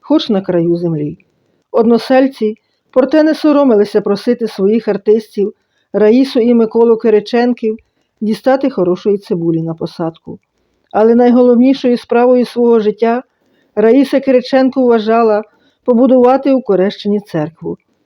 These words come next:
провести селянам газ, відродити середню школу. Ось про це вона просила владу і впливових людей. У травні тисяча дев'ятсот сімдесят третього року Раїсі Кириченко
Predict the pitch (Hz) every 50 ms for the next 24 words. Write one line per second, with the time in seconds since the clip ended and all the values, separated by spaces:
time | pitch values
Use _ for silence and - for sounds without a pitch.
0 | _ _ _ _ _ _ - 262 254 240 233 233 247 247 - _ - 269 247 -
1 | - 185 165 151 160 170 185 190 185 180 170 151 147 160 160 _ _ _ _ _
2 | _ _ _ _ _ _ _ _ - - 254 277 214 269 285 262 214 285 285 269
3 | 311 - - - 202 190 190 190 202 233 - - _ - 165 156 156 147 147 -
4 | _ _ _ _ _ _ _ _ - - 277 294 277 - - 240 262 262 - 254
5 | 247 247 247 240 233 226 226 208 220 214 - - 214 214 214 202 190 180 170 175
6 | 165 165 170 165 185 - _ _ _ _ _ _ _ - 285 320 330 330 - 185
7 | 170 156 160 165 175 190 - - 190 180 175 160 147 135 185 - _ _ _ _
8 | _ _ _ _ _ _ _ _ _ _ _ _ _ _ _ _ _ _ _ _
9 | _ _ _ _ _ _ _ _ _ _ _ _ _ - - 214 - 247 262 269
10 | 277 277 285 269 254 262 285 294 285 302 269 - 269 226 240 240 240 233 - 269
11 | 262 262 269 - 285 240 226 220 - 254 220 - 226 240 247 247 247 226 226 220
12 | 214 226 247 240 - 226 214 214 208 220 233 247 - - 220 - 220 214 202 202
13 | - - 226 233 240 233 - 196 202